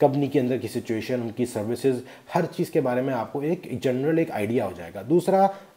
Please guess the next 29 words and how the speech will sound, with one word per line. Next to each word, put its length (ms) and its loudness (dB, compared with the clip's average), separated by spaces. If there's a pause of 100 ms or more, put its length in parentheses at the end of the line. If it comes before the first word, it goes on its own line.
(120)
research 300 4
का 80 2
तरीका 280 0
ये 100 4
होता 220 0
है 60 -2
कि 100 -2
आप 160 0
LinkedIn 300 2
पे 80 0
जाके 380 -2
उस 240 -6
company 300 -2
से 180 -2
related 420 -2 (260)
उनके 240 0
जो 120 0
resources 460 0
हैं, 180 -2
हर 160 0
company 560 -4
का 340 0
more 140 4
or 160 6
less 180 -2 (200)
आज 180 -4
के 80 -4
दौर 180 -2
में 220 -6